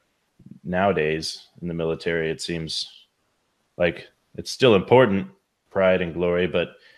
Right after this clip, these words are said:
you know, the idea of trading other people's lives for it is, uh,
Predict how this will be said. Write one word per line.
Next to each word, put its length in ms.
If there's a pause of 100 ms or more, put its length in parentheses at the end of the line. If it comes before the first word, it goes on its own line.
(460)
you 120
know, 180
the 120
idea 380
of 160 (360)
trading 380
other 160
people's 300
lives 340
for 240
it 120 (260)
is, 280
uh, 220